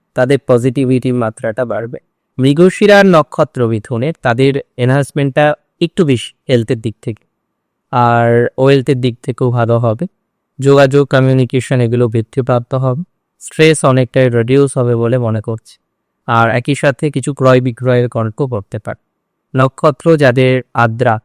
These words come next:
আদ্রার কিছু বন্ধু ফিরে আসতে পারে। বন্ধু রিলেটেড যে প্রবলেমটা পেয়েছেন, শত্রুর মাত্রা তো মিথুনের প্রচুর বেশি থাকে, এখনো পর্যন্ত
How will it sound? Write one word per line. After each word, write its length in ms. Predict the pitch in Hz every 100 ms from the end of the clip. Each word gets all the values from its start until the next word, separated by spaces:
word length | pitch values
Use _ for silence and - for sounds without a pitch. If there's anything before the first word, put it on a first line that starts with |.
| _ _ _ _ _
আদ্রার 520 | 131 139 139 170 175 170
কিছু 240 | 156 -
বন্ধু 400 | 139 127 131 143 131
ফিরে 260 | - 117
আসতে 280 | 110 110 -
পারে। 220 | - 117 127 _ _ _ _ -
বন্ধু 280 | 135 147 165
রিলেটেড 420 | 160 156 147 147
যে 100 | 147
প্রবলেমটা 540 | 156 135 123 131 131 135
পেয়েছেন, 480 | 127 120 120 - 113 110
শত্রুর 520 | - 143 - 147 151
মাত্রা 340 | 143 127 - 139
তো 100 | 147
মিথুনের 400 | 135 123 139 139
প্রচুর 300 | 131 127 139
বেশি 280 | 123 120 -
থাকে, 320 | 127 131 - 190 - _ _ _ _
এখনো 320 | 120 151 151 147
পর্যন্ত 560 | 147 139 143 139 139